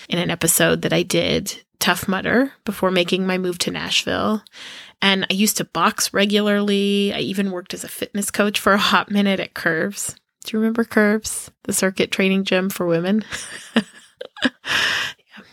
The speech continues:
I was a fitness coach there for a minute. <laughs> It was a fun time. Anyway, all this to say, I really enjoy physically challenging myself and feeling the power of my body. But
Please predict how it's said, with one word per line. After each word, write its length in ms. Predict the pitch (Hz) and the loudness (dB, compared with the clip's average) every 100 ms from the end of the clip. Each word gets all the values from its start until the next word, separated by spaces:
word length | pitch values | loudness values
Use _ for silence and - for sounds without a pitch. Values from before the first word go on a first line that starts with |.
| - | 0
I 80 | 170 | 0
was 140 | - | 2
a 40 | |
fitness 300 | - 147 - | 0 0 0
coach 300 | - - - | -2 -2 -2
there 160 | - - | 0 -2
for 160 | - - | -2 -4
a 60 | |
minute. 360 | - - - 220 - - - - - | -4 -6 -2 0 0 -4 -10 -14 -2
<laughs> 120 | 277 - - - - - - - - - - | -2 -2 -6 -4 -2 -2 -2 -4 -4 -8 -2
It 100 | 285 | 0
was 140 | 220 | 2
a 40 | 208 | 2
fun 260 | 196 175 | 2 0
time. 320 | 170 - 175 190 - - | 0 -4 -6 -10 -10 0
Anyway, 380 | 247 180 175 180 - - - - - - | 2 2 -2 -6 -12 -20 -18 -18 -18 0
all 100 | 254 | 2
this 140 | 262 254 | 2 2
to 100 | 226 | 2
say, 540 | - 208 175 180 226 _ - | 4 2 2 -4 -10 _ 2
I 40 | |
really 320 | 233 277 330 | 4 6 6
enjoy 680 | 311 240 214 202 196 202 202 - | 4 4 4 4 4 2 0 -4
physically 460 | - 202 208 214 202 | -2 0 2 2 2
challenging 640 | - 190 180 175 180 156 | 2 2 2 0 -2 -4
myself 760 | 156 160 - - 165 - - - - | -6 -6 -6 -6 -8 -10 -14 -12 -4
and 220 | 220 202 | -2 -4
feeling 500 | - 240 269 254 226 | 0 0 2 2 0
the 80 | 202 | 0
power 640 | - 220 208 185 170 - - | 2 2 4 4 2 0 -2
of 260 | 180 180 | -2 -2
my 200 | 180 160 | -6 -6
body. 560 | 165 180 185 - 196 - - - - _ - | -4 -2 -2 -6 -12 -14 -20 -20 -20 _ 0
But 280 | 226 214 | 2 2